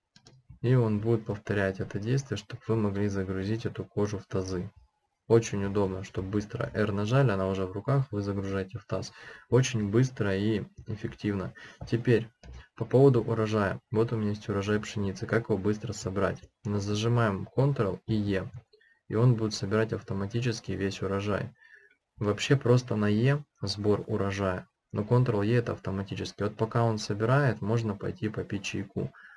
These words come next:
Ну, только вот единственное, видите, да, вот, вот эти он уже не соберёт. Ну, это мой косяк, я неправильно начал. Если бы я встал вот здесь персонажем, он бы всё собрал. Так,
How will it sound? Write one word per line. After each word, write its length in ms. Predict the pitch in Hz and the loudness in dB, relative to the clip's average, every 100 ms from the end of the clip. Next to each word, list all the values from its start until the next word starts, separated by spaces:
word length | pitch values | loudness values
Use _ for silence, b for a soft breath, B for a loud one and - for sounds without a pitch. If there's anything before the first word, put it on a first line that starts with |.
| B B B _ - | B B B _ 0
Ну, 200 | 117 117 | 2 2
только 260 | 110 107 | 2 2
вот 180 | 101 101 | 0 0
единственное, 520 | 101 107 113 - 95 | -2 0 -2 -2 -2
видите, 280 | 104 110 98 | -2 -2 -2
да, 160 | 98 101 | -2 -2
вот, 140 | 98 - _ - | -2 -10 _ -10
вот 180 | 101 | 0
эти 140 | 107 107 | 0 2
он 100 | 101 | -2
уже 180 | 95 98 | 0 0
не 120 | 98 | -2
соберёт. 500 | - 92 95 92 - _ _ _ _ _ - | -4 -4 -2 -4 -6 _ _ _ _ _ 2
Ну, 100 | 123 | 2
это 120 | 113 | 4
мой 200 | 113 110 | 4 2
косяк, 400 | 107 98 127 139 | 2 2 2 2
я 80 | 95 | 0
неправильно 480 | 92 92 98 95 92 | -4 0 0 2 -2
начал. 480 | 104 135 95 92 - b b b | 0 -2 -2 -6 -10 b b b
Если 240 | - - 95 | -8 -4 -4
бы 200 | 92 92 | 0 2
я 380 | 92 90 90 - | 2 0 -4 -10
встал 360 | - 92 92 | -8 -2 0
вот 100 | 95 | 0
здесь 200 | 107 151 | 0 -2
персонажем, 640 | - 117 - 110 110 98 95 | -2 -8 -4 -4 -2 -2 0
он 160 | 117 104 | 0 0
бы 100 | 92 | -4
всё 160 | - | -6
собрал. 420 | 107 107 101 95 - | -4 -2 -2 -2 0
Так, 280 | 95 - | -2 -2